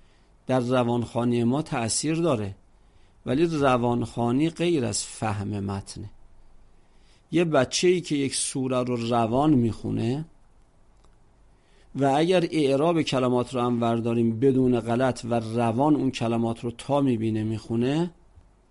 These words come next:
این نه صرف بلده، نه نحو بلده، نه تجزیه ترکیب بلده،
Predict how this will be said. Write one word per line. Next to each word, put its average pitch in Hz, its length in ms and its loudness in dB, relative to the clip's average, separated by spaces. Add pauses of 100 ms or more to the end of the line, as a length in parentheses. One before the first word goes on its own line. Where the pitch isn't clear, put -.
(1080)
این 151 380 6
نه 151 260 2 (800)
صرف 139 580 0
بلده، 147 480 0
نه 123 200 0
نحو 120 380 2
بلده، 131 520 0
نه 120 180 -2
تجزیه 113 500 -6
ترکیب 113 520 -8
بلده، 131 520 -2